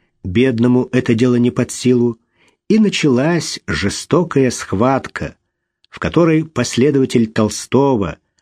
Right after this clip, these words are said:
последователь Христа Чертков, желая возвеличить своего учителя,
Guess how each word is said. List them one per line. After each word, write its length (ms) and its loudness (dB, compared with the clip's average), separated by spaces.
последователь 760 0
Христа 920 -2
Чертков, 840 -2
желая 460 0
возвеличить 680 0
своего 440 -2
учителя, 680 0